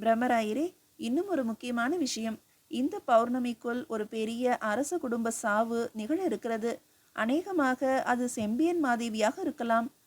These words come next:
அதற்கும் தயாராக இருங்கள். செம்பியன் மாதேவி தனக்கென்று ஒரு குழுவை எப்போதும் தயார் நிலையில் வைத்திருக்கிறார். அந்த குழு என்ன செய்யும் என்று தெரியவில்லை. அழுது அலம்பல் செய்து ஏதேனும் அபத்தமாக நடந்து கொள்ளப் போகிறது.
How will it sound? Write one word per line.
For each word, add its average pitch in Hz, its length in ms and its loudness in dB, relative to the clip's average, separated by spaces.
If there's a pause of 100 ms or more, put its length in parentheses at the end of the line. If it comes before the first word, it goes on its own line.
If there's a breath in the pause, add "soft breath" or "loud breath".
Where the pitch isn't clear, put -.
(160)
அதற்கும் 226 540 -2
தயாராக 226 500 2
இருங்கள். 240 420 -2 (400)
செம்பியன் 254 520 0
மாதேவி 226 640 0
தனக்கென்று 226 600 -2
ஒரு 240 200 2
குழுவை 233 500 -2
எப்போதும் 226 540 -2
தயார் 226 400 4
நிலையில் 247 340 -2
வைத்திருக்கிறார். 226 680 0 (380 soft breath)
அந்த 254 340 -2
குழு 262 440 -4
என்ன 226 280 0
செய்யும் 254 340 -2
என்று 226 280 -2
தெரியவில்லை. 226 680 -2 (320)
அழுது 226 680 0
அலம்பல் 220 400 2
செய்து 233 520 -4
ஏதேனும் 254 540 -2
அபத்தமாக 311 640 -2
நடந்து 226 320 0
கொள்ளப் 262 240 0
போகிறது. 226 520 -2